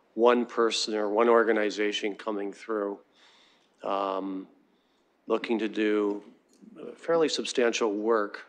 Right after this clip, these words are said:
You know, it mentioned hiring a hundred people in a very short period of time concerns me. Um, again, my concerns of, uh, overlapping into our other areas of shelter.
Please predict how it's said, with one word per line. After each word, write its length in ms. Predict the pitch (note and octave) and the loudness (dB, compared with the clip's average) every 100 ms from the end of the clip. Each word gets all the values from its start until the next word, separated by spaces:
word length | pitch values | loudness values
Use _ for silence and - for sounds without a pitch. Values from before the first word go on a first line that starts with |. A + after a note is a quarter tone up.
| - | -10
You 100 | A2 | -6
know, 280 | G#2+ G2+ G#2 | -4 -2 -4
it 280 | B2 A#2 | -6 -6
mentioned 400 | G2+ A2 A2+ A2 | -4 -2 -2 -4
hiring 380 | G2+ A2+ A2 G2+ | 0 2 2 0
a 40 | G#2 | -2
hundred 320 | A2+ A#2+ - | 0 0 0
people 340 | B2 A2+ G#2 | -4 -4 -6
in 60 | G2 | -4
a 0 | |
very 200 | A2 G#2+ | -4 -4
short 320 | - A#2 G2+ | -4 -4 -4
period 160 | A2 G2+ | -8 -8
of 60 | |
time 340 | - G#2 G#2 G2+ | -8 -8 -8 -10
concerns 600 | - A2 - G#2+ G#2+ - | -8 -6 -4 -2 -4 -8
me. 180 | G#2 - _ _ - - - - - - _ - | -12 -14 _ _ -20 -20 -20 -20 -20 -20 _ -10
Um, 500 | F#2+ G2+ G2 G2+ G2 - _ _ _ - - C#3 - - - - - - - _ | -4 -2 -2 -4 -8 -14 _ _ _ -20 -6 -6 -6 -10 -20 -20 -20 -20 -20 _
again, 460 | - A#2+ A#2 G#2+ G#2+ - - | -4 2 4 4 0 -6 -8
my 140 | G#2+ | -6
concerns 540 | G#2 A2 - B2 A2+ G#2+ | -4 -4 0 2 2 0
of, 280 | G#2+ G2+ - - | -4 -8 -16 -12
uh, 420 | A2 G#2+ G#2+ A2+ A#2 | -10 -8 -10 -10 -10
overlapping 760 | - B2+ B2 A#2+ A2+ A2 B2 A2+ | 0 4 6 6 6 4 2 0
into 320 | G#2 - A2 | 0 -2 -2
our 180 | G#2 G#2+ | 0 0
other 240 | A2 A2 | 0 0
areas 420 | G#2 G#2+ G#2+ G2 | 0 0 -2 -2
of 180 | A2+ F#2+ | -4 -4
shelter. 640 | - - A2 G#2+ A2 G#2 | -4 0 0 0 -4 -4